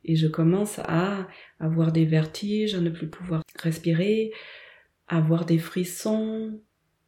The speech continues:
à ne plus pouvoir me concentrer, à avoir des nausées. Souvent, quand ça s'active, le fait de me dire « je suis en sécurité »,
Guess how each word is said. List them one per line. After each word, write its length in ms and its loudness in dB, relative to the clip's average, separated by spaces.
à 80 0
ne 120 4
plus 200 -8
pouvoir 360 -2
me 100 4
concentrer, 1040 -2
à 100 -2
avoir 380 -2
des 140 4
nausées. 760 0
Souvent, 840 -6
quand 180 0
ça 160 -2
s'active, 800 -6
le 100 -2
fait 340 -4
de 80 -2
me 220 0
dire « 360 -2
je 200 -2
suis 320 -6
en 100 -4
sécurité », 920 -4